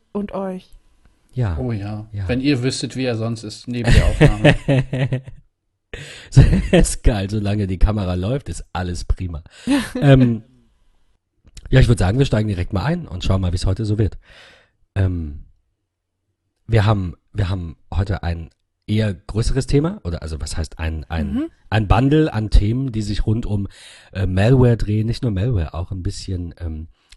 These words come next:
Speaker 2: Leaks in letzter Zeit bei Apple, der, der HomePod zum Beispiel, die HomePod-Firmware. Da wird Tim auch nachher noch ein bisschen was berichten.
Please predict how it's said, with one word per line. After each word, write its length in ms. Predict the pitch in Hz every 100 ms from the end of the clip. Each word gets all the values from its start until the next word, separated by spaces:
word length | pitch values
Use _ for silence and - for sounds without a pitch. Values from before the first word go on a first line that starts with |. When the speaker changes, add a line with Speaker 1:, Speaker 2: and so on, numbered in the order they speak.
| -
Speaker 2:
Leaks 380 | 107 214 - -
in 80 | 95
letzter 320 | 87 - 87
Zeit 200 | - 69
bei 100 | -
Apple, 400 | 113 - 85 71 - -
der, 240 | 80 71 - -
der 100 | 82
HomePod 400 | 120 120 82 -
zum 140 | 82
Beispiel, 280 | 71 - 76
die 60 | 76
HomePod-Firmware. 720 | 127 82 80 - 73 73 78 _ _ _ -
Da 240 | 92 87
wird 160 | 85 -
Tim 220 | 120 113
auch 160 | - -
nachher 240 | 76 85
noch 140 | 80
ein 60 | 80
bisschen 220 | 76 78
was 140 | 76 -
berichten. 360 | - - -